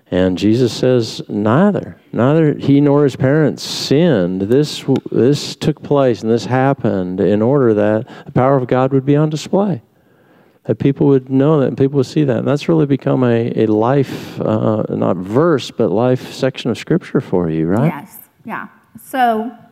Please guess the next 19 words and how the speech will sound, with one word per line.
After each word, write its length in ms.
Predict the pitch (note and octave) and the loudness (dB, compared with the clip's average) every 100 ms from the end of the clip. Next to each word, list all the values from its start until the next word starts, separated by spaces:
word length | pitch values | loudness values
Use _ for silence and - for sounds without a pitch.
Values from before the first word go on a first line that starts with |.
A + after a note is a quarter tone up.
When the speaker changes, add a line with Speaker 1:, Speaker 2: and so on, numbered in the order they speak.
| - | -4
Speaker 2:
after 280 | D4+ F4+ | -4 -2
my 80 | F4 | -4
transplant, 580 | E4+ C4+ C4+ - B3+ C4+ - _ _ _ - - _ - - _ - _ _ - | -4 -4 -4 -4 -6 -6 -12 _ _ _ -20 -20 _ -20 -20 _ -20 _ _ -6
there 160 | A3+ | -4
was, 400 | A3 A3 G#3 - - | -2 -2 -4 -10 -10
um, 640 | G#3 G#3 F#3+ G3 G3 G#3+ - - | -10 -8 -10 -12 -16 -18 -20 -16
a 80 | G#3 | -12
time 520 | B3 G#3+ G#3 A3 G#3 | -6 -4 -4 -6 -6
when 540 | G3+ G3 G3 G3+ G3+ - _ _ _ _ _ _ _ _ _ _ | -10 -10 -12 -12 -16 -18 _ _ _ _ _ _ _ _ _ _
I 140 | G3 | -16
was 300 | G3 G3+ F#3 | -14 -14 -16
basically 720 | - F3+ G#3+ G#3 G#3 G3+ G3+ F#3 | -18 -14 -12 -12 -14 -14 -14 -14
just 260 | F#3 - _ _ _ | -16 -20 _ _ _
totally 540 | - B3 A#3 A3 G#3 G3 - - | -12 -8 -6 -6 -10 -14 -20 -8
different. 400 | A3 A3 F3+ - G#3+ _ _ _ _ _ - | -8 -8 -16 -20 -20 _ _ _ _ _ -10
I 100 | G#3 | -4
looked 300 | A#3 A#3 A3+ | -2 -2 -4
different. 500 | A#3+ A#3 B3+ C#4 C#4+ - _ _ _ _ - G3 | -6 -4 -4 -4 -6 -18 _ _ _ _ -18 -12
Um, 580 | G3 F#3+ F#3+ F#3+ G3+ | -8 -8 -8 -10 -14